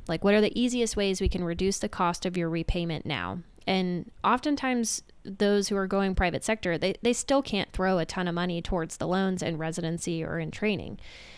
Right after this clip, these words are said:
So we talk about repay and the benefits of the repay subsidy or the interest discount that that plan has. Because the,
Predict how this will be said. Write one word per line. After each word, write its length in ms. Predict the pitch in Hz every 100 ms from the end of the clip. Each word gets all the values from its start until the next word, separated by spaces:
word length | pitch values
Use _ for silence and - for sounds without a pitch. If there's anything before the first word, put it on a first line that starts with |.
| - -
So 580 | - 254 240 190 175 175 -
we 200 | 208 202
talk 240 | 214 196
about 340 | 196 180 170 -
repay 800 | 190 226 - 185 165 185 214 208
and 160 | 202
the 60 | 185
benefits 580 | 190 185 180 185 175 -
of 220 | 180 175
the 120 | 180
repay 520 | 175 185 185 - 175
subsidy 760 | 165 - 190 185 - - - 208 226
or 140 | 180
the 160 | 175 -
interest 680 | 196 190 185 175 - -
discount 680 | 190 180 - 175 107 - -
that 160 | 190 185
that 200 | 165 -
plan 340 | - 180 98
has. 580 | 165 185 160 98 185 - - - - - - -
Because 500 | 202 185 175 175 - - - - - -
the, 600 | 202 202 185 180 175